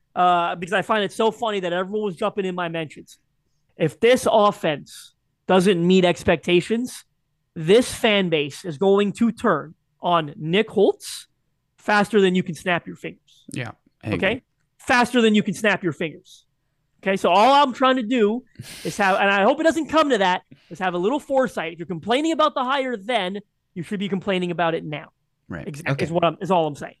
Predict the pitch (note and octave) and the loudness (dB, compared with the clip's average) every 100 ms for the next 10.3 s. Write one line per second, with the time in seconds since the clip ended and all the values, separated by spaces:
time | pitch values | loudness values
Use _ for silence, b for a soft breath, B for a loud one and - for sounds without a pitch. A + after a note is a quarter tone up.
0 | _ - - - A2 G2+ - B2 D3 C#3 | _ -20 -8 0 0 0 -2 0 2 2
1 | A2+ D3+ D#3+ D#3+ D#3+ C#3 A#2 A#2+ - G2+ | 0 0 0 0 -2 0 2 0 -2 -4
2 | G2+ G2 G#2+ G2+ F#2+ F#2+ - G2 G2 G2 | -4 -4 -4 -4 -4 -4 -4 -2 0 -2
3 | G2+ F#2+ F#2+ F2+ F2+ D#2+ - G2 G2+ - | -8 -8 -8 -6 -6 -6 -6 -2 2 4
4 | D4 B2+ - - B3 D#4+ D4+ - C4+ C4 | 4 4 4 2 2 0 -2 -4 0 2
5 | D4 C#4 C4 E4 F#3 - C3 C#3 E3 D#3+ | 4 4 4 4 2 -2 0 2 2 2
6 | D#3 C#3+ B2+ B2+ G#2 F#2+ - A2 F#2 - | 4 4 4 2 0 -4 -4 -4 -4 -6
7 | G#2 F2+ F#2+ F2+ E2+ F#2+ F2 D#2 E2+ E2 | -8 -4 -4 -4 -4 -4 -6 -6 -8 -6
8 | D2 - - - D#3 F3 D#3+ C#3 - B2 | -8 -6 -6 -2 -4 -2 -2 -4 -2 -2
9 | A2+ A#2+ - G#2+ F#2+ G#2+ A2 G#2 G2+ G2 | -4 -8 -6 -6 -2 0 0 0 -2 -2
10 | F#2+ F#2+ - | -2 -4 -10